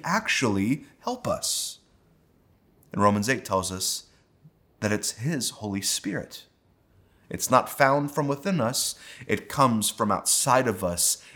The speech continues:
and then comes into us. God, the perfect one, gives to you and I,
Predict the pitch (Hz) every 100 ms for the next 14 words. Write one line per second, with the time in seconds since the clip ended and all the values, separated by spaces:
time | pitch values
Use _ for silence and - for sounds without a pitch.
0 | - 104 98 101 151 160 - 110 101 95
1 | - 101 87 - 92 - - - - -
2 | - - _ _ _ _ - - - 127
3 | 135 139 113 98 123 - - - - -
4 | 156 156 175 165 113 90 90 104 - -
5 | - 113 151 165 170 - 165 120 131 143
6 | 135 107 87 87 92